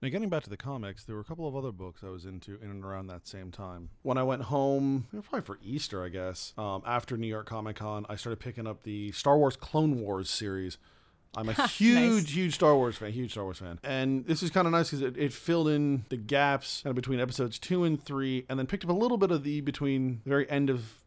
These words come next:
Speaker 1: episode three, going towards episode four, but not really getting anywhere near it. So in, in nine volumes in trade, the art's okay, the stories are okay, but it's Star Wars, you know, it's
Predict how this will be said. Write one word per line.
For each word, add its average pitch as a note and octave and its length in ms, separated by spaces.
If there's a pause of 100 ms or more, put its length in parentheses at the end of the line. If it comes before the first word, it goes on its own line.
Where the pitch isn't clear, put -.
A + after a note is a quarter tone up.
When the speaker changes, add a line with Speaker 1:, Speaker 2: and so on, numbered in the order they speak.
(120)
Speaker 1:
episode B2+ 400 (160)
three, C3 420
going D#3+ 280
towards F3+ 440
episode C#3 400
four, C#3+ 200
but D3+ 100
not C#3+ 180
really A#2+ 400 (300)
getting A#2 220
anywhere G#2 240
near G#2+ 360
it. F#2+ 160 (140)
So C3+ 80
in, D3 280
in D#3+ 140
nine D#3+ 320
volumes C3+ 460
in A#2+ 100
trade, A2 540 (640)
the A#3 180
art's A3+ 240
okay, D#3 640 (240)
the - 100
stories E3 300
are C#3 120
okay, A#2+ 280
but F3+ 120
it's - 120
Star D4 240
Wars, B2+ 220
you C#3+ 60
know, A#2+ 140
it's B2+ 120